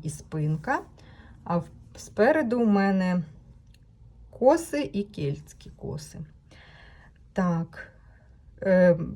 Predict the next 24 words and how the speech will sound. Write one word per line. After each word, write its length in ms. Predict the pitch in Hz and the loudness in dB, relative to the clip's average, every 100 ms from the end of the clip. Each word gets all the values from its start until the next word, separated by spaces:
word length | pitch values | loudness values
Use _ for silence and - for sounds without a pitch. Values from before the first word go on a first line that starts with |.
| - | 2
пряжу 420 | 214 254 269 226 | 8 8 8 4
я 280 | 196 202 185 | 6 6 6
брала 580 | 156 190 208 196 170 165 | 4 6 6 6 4 0
в 80 | |
шість 460 | 165 - 214 208 - | -4 -2 -2 -2 -6
складань, 640 | - 185 170 156 170 277 | -2 0 2 4 4 4
в'язала 500 | 240 196 196 202 202 | 4 4 8 8 8
на 280 | 185 180 180 | 6 2 0
спицях 540 | 175 - 208 202 185 - | -2 2 2 4 -2 -2
тюліп 540 | - 202 190 180 - | 2 2 4 0 -2
три 260 | - 175 196 | -6 -4 -4
з 80 | |
половиною. 1000 | - 180 175 160 156 156 156 180 208 277 - - - - - - | -2 2 2 2 0 -2 0 0 -2 -2 -8 -18 -20 -20 -20 -10
Тому 300 | - 190 254 | 0 4 6
тут, 280 | 302 240 214 | 4 0 0
по 100 | 220 | 0
суті, 500 | 226 - 254 - 180 | 0 0 0 0 -2
двісті 400 | 160 180 220 - | 0 0 -2 -2
п'ятдесят 580 | - 190 175 - 180 175 | 2 2 2 0 0 2
метрів 540 | 196 392 494 180 143 - - | 2 2 0 -4 -6 -10 -20
в 20 | |
ста 260 | - 170 170 | -8 -2 -2
грамах. 500 | 160 156 151 151 151 - - - - - - - - - - - - | -2 -2 -2 -4 -8 -14 -20 -20 -20 -20 -20 -20 -20 -20 -20 -20 -2
Але, 560 | - 185 202 254 339 | 6 8 10 10 10